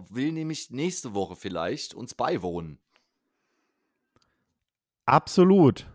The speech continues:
Speaker 2: Sehr
Speaker 1: Weil wir
Speaker 2: gute Idee. Vielleicht
Speaker 1: sind
Speaker 2: können wir, vielleicht kann er uns ein bisschen durchcoachen. Ich fühle mich nämlich auch ein bisschen untercoacht gerade.
Speaker 1: Nein, in erster Linie habe ich halt in den Regularien vom Grimme-Preis nachgelesen, dass wenn man Ostdeutsche mit integriert, dass man dann eher Preise bekommt in Deutschland.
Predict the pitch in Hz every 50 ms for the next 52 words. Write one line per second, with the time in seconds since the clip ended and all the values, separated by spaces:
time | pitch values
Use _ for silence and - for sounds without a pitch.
0 | _ _ _ - 110 117 135 143 143 160 151 170 165 151 147 147 151 127 107 95
1 | - 113 120 123 123 - - 156 156 160 160 156 151 139 131 143 139 139 135 -
2 | 160 160 170 165 165 147 165 160 156 147 - 160 131 110 147 160 160 - - -
3 | 117 104 98 95 - - 107 101 - - - 156 165 170 156 - 156 143 143 135
4 | 151 143 131 135 135 120 156 147 - - 160 131 135 139 - 170 143 - 156 135
5 | - - - 135 127 - - - - - - 87 90 90 87 87 87 - _ _
6 | _ _ _ _ _ - 113 127 143 139 147 160 - 180 175 170 160 143 139 147
7 | 165 156 156 156 156 139 143 127 127 131 127 127 120 120 135 147 147 143 135 120
8 | 131 127 113 92 101 117 143 170 160 - - 104 98 98 95 98 104 92 95 104
9 | - - 98 95 95 98 98 104 107 98 - 110 107 107 107 - 98 123 - -
10 | - 95 92 92 - - 98 95 98 - - 82 92 101 95 80 - 78 92 101
11 | 104 - 95 95 - 104 92 87 87 87 92 95 98 - 104 104 107 104 98 -
12 | - 90 92 98 95 95 80 78 - - 80 78 76 - 76 71 73 - - -
13 | - - - - - -